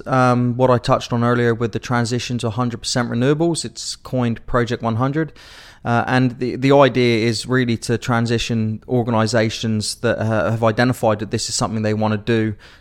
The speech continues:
to a hundred percent renewable, um, without any hurdles and without any substantial cost. So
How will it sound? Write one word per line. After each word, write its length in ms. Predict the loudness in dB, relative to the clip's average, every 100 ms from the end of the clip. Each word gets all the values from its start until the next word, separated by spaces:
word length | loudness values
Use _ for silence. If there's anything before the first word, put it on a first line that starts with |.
| -4
to 220 | 2 4
a 40 |
hundred 260 | 4 0 -2
percent 300 | -4 -4 -2
renewable, 720 | 0 0 0 0 -2 -2 -8 -4
um, 320 | 0 0 0
without 280 | 0 0 0
any 340 | -2 -4 -6 -14 -18
hurdles 540 | -10 -2 0 2 0 -2
and 80 | -2
without 160 | -2
any 140 | -2 -4
substantial 640 | -6 -8 -4 -2 -4 -8
cost. 520 | -10 -4 -2 -2 -4
So 260 | -4 -2 -2